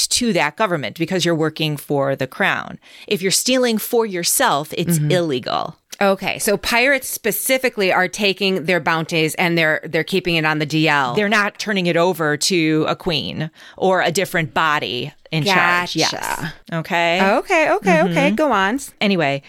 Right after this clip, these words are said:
Speaker 1: so the Chesapeake Bay was also a great place for pirates to hang out because there were a lot of goods around the late sixteen hundreds. Goods like tobacco would have been transported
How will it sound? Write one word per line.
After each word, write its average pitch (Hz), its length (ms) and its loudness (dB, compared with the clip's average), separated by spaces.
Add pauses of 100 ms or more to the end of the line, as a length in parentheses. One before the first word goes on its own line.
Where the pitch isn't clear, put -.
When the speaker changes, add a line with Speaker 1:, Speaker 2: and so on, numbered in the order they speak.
(100)
Speaker 1:
so 220 440 2
the 214 80 0
Chesapeake 254 440 -4
Bay 220 160 2
was 202 180 0
also 220 300 0
a 226 60 0
great 175 320 -2
place 175 340 0
for 180 140 -2
pirates 165 400 -2
to 185 60 -2
hang 180 220 2
out 156 200 0
because 208 680 -2
there 175 220 0
were 208 140 2
a 254 80 4
lot 156 340 0
of 160 300 -6
goods 233 680 0
around 156 440 0
the 165 80 -2
late 151 260 -2
sixteen - 500 -2
hundreds. 139 580 -4 (240)
Goods 220 280 -2
like 196 320 -2
tobacco 190 920 0
would 160 160 2
have 180 80 -2
been 180 160 0
transported 175 1040 -2